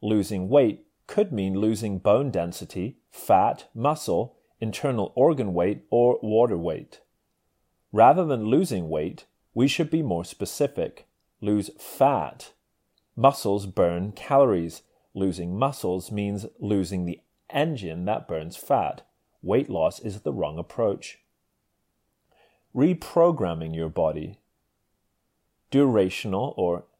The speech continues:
exertional activity does not equal health. Short bursts of varying exercises have shown to burn more calories,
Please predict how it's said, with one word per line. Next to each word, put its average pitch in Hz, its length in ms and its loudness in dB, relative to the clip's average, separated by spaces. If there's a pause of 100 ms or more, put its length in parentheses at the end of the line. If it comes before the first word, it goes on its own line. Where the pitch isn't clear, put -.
(140)
exertional 107 760 0
activity 101 520 0
does 120 280 4
not 127 460 0 (240)
equal 92 400 -4
health. - 440 -2 (460)
Short 196 380 2
bursts 123 320 4
of 104 100 -8
varying 117 460 4
exercises 92 720 -2
have 92 140 -10
shown 156 320 2
to 180 80 -4
burn 110 340 4
more 87 200 -2
calories, 107 560 -2